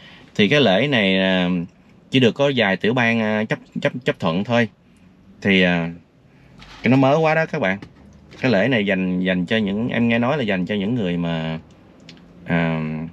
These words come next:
cái vụ mà Black Lives Matter gì đó các bạn. Thì, à, ơi,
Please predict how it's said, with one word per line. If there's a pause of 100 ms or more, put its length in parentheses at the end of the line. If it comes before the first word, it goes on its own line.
(580)
cái
vụ
mà (640)
Black
Lives
Matter
gì
đó
các
bạn. (1400)
Thì,
à, (1500)
ơi,